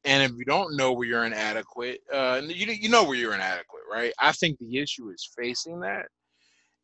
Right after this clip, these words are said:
And that, that takes some courage, man. Like, like, I remember I, I had to look in the mirror and be like, "Yo, you are, you're a loser. You have nothing to offer. And you, if you don't do something, you're gonna be working for,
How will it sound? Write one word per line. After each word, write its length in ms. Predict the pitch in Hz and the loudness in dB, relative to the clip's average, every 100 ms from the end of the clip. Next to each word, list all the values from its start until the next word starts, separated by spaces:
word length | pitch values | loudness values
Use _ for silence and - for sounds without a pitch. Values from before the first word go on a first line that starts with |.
| _ 151 | _ 2
And 640 | 143 143 139 135 131 139 - - | 4 6 6 2 0 -6 -14 2
that, 220 | 151 208 180 - | 6 6 4 4
that 200 | 160 202 | 4 6
takes 320 | 220 208 - | 2 2 -2
some 120 | 131 | -6
courage, 500 | 117 185 240 170 135 | -4 0 2 0 -2
man. 340 | 120 127 139 139 | -6 -4 -4 -2
Like, 320 | 135 127 117 _ - | 0 0 -4 _ -6
like, 140 | 139 | 2
I 200 | 156 220 | 6 6
remember 520 | 208 180 160 156 151 - _ _ _ _ - | 4 0 0 -4 -4 -10 _ _ _ _ -2
I, 220 | 82 80 80 | 2 2 4
I 240 | 127 170 202 | 6 6 6
had 120 | 185 | 4
to 60 | |
look 160 | 165 170 | -2 -2
in 60 | 170 | -2
the 80 | |
mirror 240 | 156 214 226 | 2 2 2
and 100 | 160 | 0
be 60 | |
like, 200 | 135 117 | 0 0
"Yo, 200 | 147 147 | 0 0
you 320 | 110 139 302 294 | -2 -6 -4 0
are, 340 | 110 90 73 - - | 0 0 -4 -14 -12
you're 200 | 294 160 | -6 -4
a 80 | 78 67 | -6 -10
loser. 320 | 123 131 95 - _ _ _ - | -12 -10 -12 -16 _ _ _ -4
You 160 | 190 | 4
have 160 | 208 143 | 6 6
nothing 480 | 113 123 165 185 190 | 0 0 2 0 -2
to 60 | 151 | 0
offer. 600 | 127 117 107 - 98 110 _ _ _ _ _ _ _ _ - | 2 2 0 -4 -16 -16 _ _ _ _ _ _ _ _ -4
And 500 | 131 127 123 123 123 120 113 - 135 | 2 4 6 6 4 0 -6 -12 -6
you, 320 | 135 139 139 | -2 0 -2
if 60 | 117 | -2
you 100 | 147 | 0
don't 320 | 214 165 127 | 2 0 -2
do 220 | 120 135 156 | -6 -4 -2
something, 400 | - - 110 131 | -4 -4 -6 -8
you're 160 | 156 | -6
gonna 160 | 160 147 | -4 -4
be 140 | 123 | -4
working 500 | 113 120 127 131 120 | -2 -2 -2 -6 -8
for, 140 | - | -10